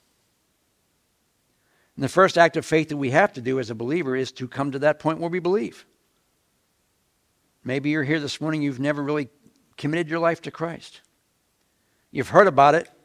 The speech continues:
but again, you're one of these people like I was, you got a thousand questions that no one can answer.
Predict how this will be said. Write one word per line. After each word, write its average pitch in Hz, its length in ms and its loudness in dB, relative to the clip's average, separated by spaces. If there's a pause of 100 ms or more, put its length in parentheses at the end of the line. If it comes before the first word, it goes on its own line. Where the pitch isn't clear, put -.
(340)
but 131 100 -4
again, 160 260 2
you're 156 120 2
one 156 120 2
of 156 40 0
these 151 140 -4
people 170 260 -4
like 151 160 2
I 165 160 4
was, 156 260 0
you 139 60 -8
got 139 120 -2
a 123 40 -4
thousand 143 400 -2
questions 117 440 -6
that 113 120 -10
no 113 80 -10
one 113 140 -10
can 110 160 -14
answer. 101 340 -16